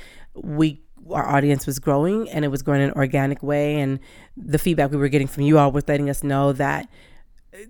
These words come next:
our goal of being organic, authentic,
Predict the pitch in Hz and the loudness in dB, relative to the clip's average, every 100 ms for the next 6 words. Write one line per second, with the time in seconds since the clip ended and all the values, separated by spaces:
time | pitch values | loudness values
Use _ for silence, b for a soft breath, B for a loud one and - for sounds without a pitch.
0 | 151 110 - 160 156 151 143 165 165 160 | -18 -16 -4 2 6 6 4 4 6 4
1 | 147 151 147 139 175 175 165 - - 143 | 2 0 0 0 4 6 4 0 -8 -6
2 | - 160 - 156 143 143 - | 0 0 2 2 2 0 -4